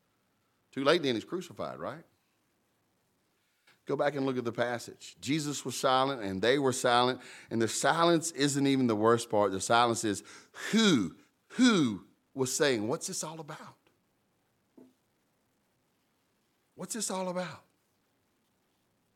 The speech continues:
Uh, parents of small children.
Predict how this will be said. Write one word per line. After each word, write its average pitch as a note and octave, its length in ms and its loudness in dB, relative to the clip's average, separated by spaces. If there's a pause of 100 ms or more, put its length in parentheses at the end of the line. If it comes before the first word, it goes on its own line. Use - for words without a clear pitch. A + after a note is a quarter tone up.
(1200)
Uh, C3 280 6 (400)
parents C4+ 360 4
of F#3+ 80 -4
small E3+ 300 6
children. G2 340 -2